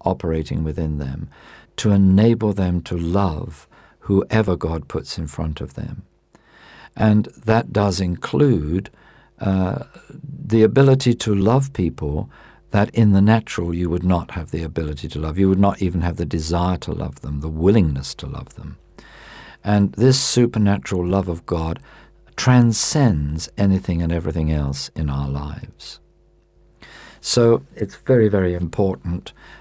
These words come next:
for us to realize that whatever God has called us to do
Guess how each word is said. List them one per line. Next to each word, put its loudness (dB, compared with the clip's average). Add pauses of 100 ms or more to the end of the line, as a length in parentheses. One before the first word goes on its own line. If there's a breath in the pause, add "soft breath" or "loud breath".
for -2
us -2
to -6
realize -2
that -4 (340 loud breath)
whatever 2
God 0
has -6
called 0
us -2
to -4
do 0